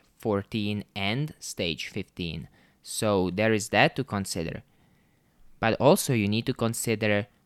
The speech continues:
the factor of age and the fact that Valverde is a veteran. Does he have it in him? Can he finish Vuelta strong,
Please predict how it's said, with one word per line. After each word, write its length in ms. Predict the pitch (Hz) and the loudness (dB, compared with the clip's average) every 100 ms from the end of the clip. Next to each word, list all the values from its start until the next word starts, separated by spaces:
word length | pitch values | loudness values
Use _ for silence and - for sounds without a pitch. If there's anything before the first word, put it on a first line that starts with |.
| _ | _
the 180 | - 110 | -6 -6
factor 440 | - 98 95 - - | 0 0 0 -6 -4
of 140 | 113 - - | -6 -8 -10
age 600 | 98 147 107 - - - - | -2 0 -2 -6 -8 -10 -8
and 180 | 101 | -6
the 80 | 95 | -6
fact 360 | - 117 113 120 | -4 -2 -2 0
that 300 | 104 98 - | 0 0 -4
Valverde 540 | - 107 107 113 117 95 - | -4 -4 -2 -4 -2 -4 -2
is 220 | 135 143 | 0 0
a 80 | 104 | 0
veteran. 680 | 110 135 135 98 87 78 - _ _ _ _ | 0 0 -2 -6 -6 -8 -10 _ _ _ _
Does 200 | 110 113 | 0 2
he 180 | 120 120 | 2 4
have 200 | 120 123 | 4 4
it 160 | 123 - | 2 0
in 180 | 127 | 2
him? 380 | 170 131 82 85 - _ _ _ | 2 0 -4 -8 -12 _ _ _
Can 200 | 117 117 | 0 0
he 460 | 120 131 120 110 - _ _ _ | 0 2 4 2 -4 _ _ _
finish 720 | _ 151 156 180 123 95 - - _ _ | _ 6 8 8 4 2 -4 -8 _ _
Vuelta 680 | - 120 110 110 113 98 95 - | 0 2 2 0 2 0 0 -6
strong, 760 | - - - 151 156 104 101 | -10 -10 4 6 6 4 0